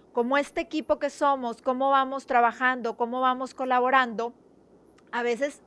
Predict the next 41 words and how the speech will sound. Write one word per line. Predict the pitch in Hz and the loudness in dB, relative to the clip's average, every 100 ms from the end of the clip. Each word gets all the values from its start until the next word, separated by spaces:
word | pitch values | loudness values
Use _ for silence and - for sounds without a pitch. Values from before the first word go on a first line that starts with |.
| _ | _
esa | 285 269 330 | -2 2 0
comunicación | 359 294 277 254 254 240 277 262 | 0 -4 -6 -2 -2 0 -2 -2
que | 247 | -4
nos | 226 220 | -6 -4
hace | 233 277 | -4 -4
falta | 254 269 254 - 196 - - - | 2 4 4 -2 -2 -6 -20 -2
y | 240 | -2
el | 240 | 0
no | 262 | 2
tenernos | 302 302 269 277 269 | 2 2 -2 -2 -4
como | 269 240 233 | -4 -2 -6
prioridad | 226 226 226 226 240 247 | -2 -2 -2 2 4 4
a | 233 | -2
nosotros | 220 220 247 240 269 - | -10 -6 -4 -4 -8 -4
como | 285 269 | -4 0
pareja, | - 247 254 - 240 247 - - _ | 2 4 2 2 0 0 -12 -20 _
no | 247 285 | -6 -4
nos, | 311 359 359 _ | -2 -6 -6 _
no | 262 262 277 | -12 -6 -4
nos | 294 339 - _ _ _ _ | -4 -6 -8 _ _ _ _
da | 226 277 | 4 8
la | 320 | 8
oportunidad | - 370 277 254 233 208 | 4 -4 -8 -2 -2 -2
de | |
entendernos. | 220 202 208 196 190 185 151 - - _ | -6 -6 -8 -6 -8 -8 -18 -20 -20 _
Y | 240 | -8
entonces | 226 269 254 302 | 0 0 0 -4
saber, | 320 302 277 262 - | 0 2 2 0 0
"Oye, | 262 247 226 165 _ _ _ _ - | -2 0 -2 -4 _ _ _ _ -10
mi | 262 262 269 | -8 -4 0
marido | 262 269 285 | 0 0 -2
está | 339 339 311 | 0 0 0
teniendo | 330 320 294 285 285 285 | -2 -4 -6 0 0 0
una | 285 285 294 | -2 -4 -4
semana | 277 277 262 269 | -2 0 0 -2
difícil | 262 269 262 254 | -2 -6 -6 -6
en | 247 | -6
el | 240 | -6
trabajo, | 240 226 240 240 240 226 | -2 2 4 2 0 -6
o | 214 | -6
yo | 202 185 | -4 4